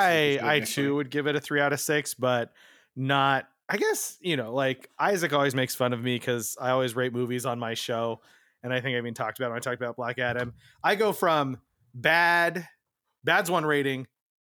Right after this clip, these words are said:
Speaker 1: fine is my other rating, and then the other one is good. I mean, there's no, like, there's not a lot of middle ground. So, I, like,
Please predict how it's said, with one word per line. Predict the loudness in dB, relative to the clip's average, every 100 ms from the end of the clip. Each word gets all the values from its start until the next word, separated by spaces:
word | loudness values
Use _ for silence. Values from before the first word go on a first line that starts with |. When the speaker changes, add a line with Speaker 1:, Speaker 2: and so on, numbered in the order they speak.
| _
Speaker 1:
fine | -2 2 4 2 -2 -12 _ _ _
is | -2 -2 -6 -14
my | -16 -14 -4 0 2
other | 2
rating, | 0 0 -2 -4
and | -6
then | -2
the | 0
other | -2
one | -2
is | -4 -6 -10 _ _ _
good. | -2 -2 -6 _ -12 -2
I |
mean, | 0
there's | 2
no, | 2 2
like, | 2 2 0
there's | -2 0
not | 0
a |
lot | 0
of | -2
middle | -6
ground. | -6 -2
So, | 0
I, | 0
like, | 0 0